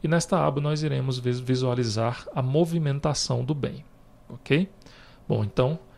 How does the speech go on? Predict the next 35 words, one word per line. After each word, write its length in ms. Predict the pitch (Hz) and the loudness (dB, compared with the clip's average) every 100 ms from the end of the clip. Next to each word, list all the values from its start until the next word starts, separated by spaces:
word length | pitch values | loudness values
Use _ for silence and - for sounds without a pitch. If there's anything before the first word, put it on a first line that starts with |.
| - - | -20 -8
essa 320 | - 131 - | -4 -4 -2
é 60 | 147 | -4
a 80 | 135 | -4
tela 440 | - 113 113 120 - | -2 -2 -2 -4 -6
que 80 | 123 | -6
nós 240 | 113 113 | -2 -2
visualizamos 920 | 117 117 127 127 110 98 101 110 - - | -4 -4 -2 -2 -4 -2 -4 -4 -8 -6
os 160 | 135 | -6
dados 600 | 123 104 104 120 127 - - - - - - - | -2 -2 -2 -4 -8 -10 -16 -20 -20 -20 -20 -6
de 140 | 147 | -2
um 80 | 127 | 0
determinado 720 | 135 143 131 147 120 107 127 | 0 0 -2 -2 -2 -2 -4
bem 320 | 110 104 110 - - - - | -2 -2 -4 -8 -18 -20 -6
pertencente 760 | - - 143 123 - 107 104 120 | 0 0 0 -4 -4 -6 -4 -4
à 40 | |
empresa, 440 | 123 - - - - - - - - | -4 -6 -10 -12 -20 -20 -20 -18 -8
tá? 220 | 123 175 - - - - | -6 -6 -12 -20 -20 -4
Logo 200 | 139 143 | 0 2
depois 400 | 143 143 135 123 | 0 -2 0 -2
nós 160 | 123 120 | -2 -4
temos 300 | - 113 110 | -4 -4 -4
aqui 220 | 110 - | -4 -6
o 60 | 113 | -6
cadastro 640 | - 110 110 107 - 123 | -4 -4 -4 -4 -6 -8
da 200 | 107 156 | -6 -4
seguradora. 840 | - 151 117 113 127 123 139 165 - - - - - - - - - - - - - - - - - - - | -4 -4 0 2 2 4 4 2 -4 -14 -20 -20 -20 -20 -20 -20 -20 -20 -20 -20 -20 -20 -20 -20 -20 -8 0
Esse 200 | 143 - | 0 2
cadastro 580 | 135 120 113 107 - - | 0 0 0 -2 -6 -2
também 300 | 123 117 113 | 0 2 0
é 40 | |
um 80 | 117 | 0
cadastro 540 | 117 107 104 101 117 | -2 0 0 -2 -2
bem 180 | 117 156 | 0 0
simples, 480 | - 165 202 196 - | 0 -2 -4 -6 -6
tá? 220 | - | -4